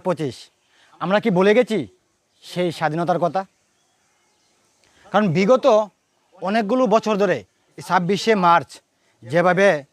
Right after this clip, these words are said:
পালন করা হয়, এই বছর কিন্তু সেরকমভাবে কোথায় দেখা যাচ্ছে না। তার মানে কি রমজান মাস নাকি অন্য কিছু? নাকি দেশে এখন সরকার নেই বলে আজ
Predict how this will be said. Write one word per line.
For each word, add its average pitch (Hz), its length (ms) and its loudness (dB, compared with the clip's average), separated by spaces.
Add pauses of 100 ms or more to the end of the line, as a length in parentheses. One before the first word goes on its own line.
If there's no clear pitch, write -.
(200)
পালন 185 360 -2
করা 175 200 0
হয়, 135 180 -4 (680)
এই 185 220 -4
বছর 185 260 -2
কিন্তু 180 200 -2 (560)
সেরকমভাবে 170 580 0 (420)
কোথায় 185 300 0 (800)
দেখা 151 220 -4
যাচ্ছে 135 260 -12
না। 104 60 -16 (840)
তার 170 220 -2
মানে 180 240 2
কি 147 100 -8 (480)
রমজান 175 360 0
মাস 190 180 0 (1400)
নাকি 160 240 -2
অন্য 185 160 2 (100)
কিছু? 151 180 -6 (540)
নাকি 156 280 -2
দেশে 185 280 0 (100)
এখন 180 200 0 (1200)
সরকার 165 440 0
নেই 185 160 2
বলে 175 160 0 (480)
আজ 147 140 0